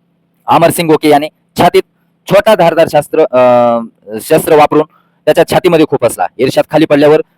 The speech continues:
दिलदार सिंग आणि धरम सिंग यांनी डाव्या पायाच्या मांडीवर धारदार शस्त्राने वार केले. या क्रूर हल्ल्यादरम्यान आरोपीला "मारून टाका" असे ओरडत होते. या हल्ल्यात इर्शाद बेशुद्ध पडले. खुनाच्या प्रयत्नाचा खून,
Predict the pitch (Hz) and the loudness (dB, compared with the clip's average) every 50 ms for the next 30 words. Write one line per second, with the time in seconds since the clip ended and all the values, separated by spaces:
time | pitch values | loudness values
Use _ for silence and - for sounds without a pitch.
0 | _ _ _ - 185 202 208 240 226 208 - 165 123 - - _ - 139 160 180 | _ _ _ -2 0 2 2 2 2 2 0 -2 -6 -8 -12 _ -4 -2 -2 -2
1 | 151 139 160 190 202 170 - 131 104 - _ _ _ 117 151 165 160 160 160 160 | -2 0 2 2 2 0 -2 -8 -10 -12 _ _ _ 0 0 0 0 0 -4 -6
2 | - _ _ - - 147 185 202 196 - 165 156 156 147 - 151 139 139 139 139 | -10 _ _ -2 0 2 4 4 2 4 4 4 4 2 2 0 0 0 0 2
3 | 139 135 143 - - _ _ _ _ _ _ - 156 165 170 180 190 180 - 156 | 2 2 2 0 -4 _ _ _ _ _ _ -2 -2 0 2 2 0 2 0 -2
4 | 143 - 165 143 147 139 131 131 139 147 - 90 82 _ _ _ _ 110 127 123 | -2 0 -2 0 0 2 2 2 0 0 -4 -12 -20 _ _ _ _ -2 -2 -2
5 | - - _ - 180 196 185 175 - 143 135 135 120 135 135 151 156 131 - _ | -2 -4 _ 0 2 2 4 2 2 0 0 0 0 0 0 0 -2 -2 -2 _
6 | _ _ _ _ 135 160 196 202 - 180 147 120 - - _ _ _ _ _ - | _ _ _ _ 0 2 2 2 2 2 0 0 -2 -4 _ _ _ _ _ -12
7 | 120 147 165 190 208 226 214 185 165 - 120 101 - _ _ - 147 - 165 135 | -4 0 2 2 2 2 2 2 0 0 0 -2 -2 _ _ -4 -2 0 0 0
8 | - 147 156 147 151 - 135 - - 120 - _ _ _ _ - 135 175 180 170 | 2 2 2 2 2 0 0 -2 -2 -6 -6 _ _ _ _ -2 2 2 4 4
9 | 151 151 139 143 147 - _ _ _ _ - 143 175 180 - 208 190 156 135 160 | 2 2 2 2 2 0 _ _ _ _ 0 2 2 2 2 0 0 0 0 -2
10 | 151 - 156 147 147 - - 127 107 95 - _ _ _ _ _ - 170 160 160 | -2 0 0 -2 -2 0 0 -2 -2 -4 -8 _ _ _ _ _ -4 -2 0 0
11 | 156 - 151 - 143 - - 139 135 - 135 127 - - 120 120 | 2 0 0 2 0 0 0 0 0 0 0 -2 -2 -6 -10 -12